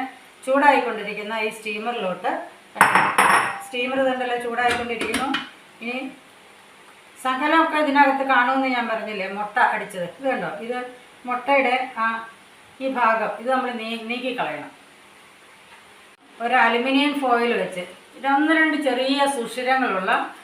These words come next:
അലുമിനിയം ഫോയിൽ വെച്ച് നന്നായിട്ട് കവർ ചെയ്ത് ചൂടായിക്കൊണ്ടിരിക്കുന്ന നമ്മുടെ സ്റ്റീമറിലോട്ട് വെക്കുന്നു. ഇത് അധികം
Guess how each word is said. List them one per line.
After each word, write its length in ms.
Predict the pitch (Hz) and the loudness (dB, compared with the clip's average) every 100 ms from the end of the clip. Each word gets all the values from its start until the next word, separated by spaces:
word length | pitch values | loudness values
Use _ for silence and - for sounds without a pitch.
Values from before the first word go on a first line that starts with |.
| - - | -20 -4
അലുമിനിയം 440 | 233 240 262 262 269 | 0 0 0 0 0
ഫോയിൽ 200 | 254 233 233 | 2 0 0
വെച്ച് 200 | 180 196 233 220 | -2 -6 -8 -6
നന്നായിട്ട് 480 | 208 214 226 214 202 185 | -8 -4 -2 -2 -4 -2
കവർ 220 | 180 220 240 | -2 -2 -2
ചെയ്ത് 280 | 165 160 240 - - - - - - | -2 -2 -2 -4 -8 -20 -20 -20 -12
ചൂടായിക്കൊണ്ടിരിക്കുന്ന 920 | 294 302 277 240 214 196 196 190 196 247 - - | -4 4 4 4 0 -4 -6 -8 -6 -4 -6 -6
നമ്മുടെ 240 | 214 214 - | -4 2 4
സ്റ്റീമറിലോട്ട് 720 | - 214 - 233 214 190 - 269 - - - - 277 | 4 2 2 2 -2 -4 -2 -2 -4 -12 -20 -8 -4
വെക്കുന്നു. 360 | 269 240 175 156 - - - - 240 | -2 -2 -4 -8 -18 -20 -20 -20 -4
ഇത് 80 | 269 285 254 | 0 0 0
അധികം 300 | 269 302 | 0 2